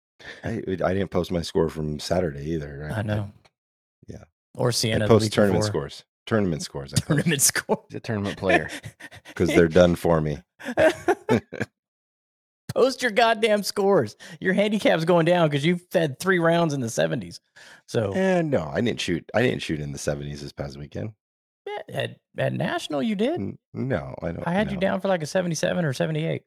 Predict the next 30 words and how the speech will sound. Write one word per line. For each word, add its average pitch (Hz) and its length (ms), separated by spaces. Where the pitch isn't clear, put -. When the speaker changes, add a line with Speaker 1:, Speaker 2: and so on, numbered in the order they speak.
Speaker 1:
See, - 160
I 131 40
didn't 151 140
even 104 120
keep 113 260
sc-, - 100
I 85 40
didn't 107 140
even 92 100
keep 101 180
score. 65 240
I 69 80
just 69 160
kept - 220
it 76 40
in 73 80
my 69 80
head. 76 440
Speaker 2:
Oh, - 80
Speaker 1:
I - 120
think 110 120
Speaker 2:
yeah. 87 140
Speaker 1:
I - 40
shot 73 220
a 65 100
eighty. 78 280
Speaker 2:
Yeah, 113 120
I 120 60
kept - 200
score. - 260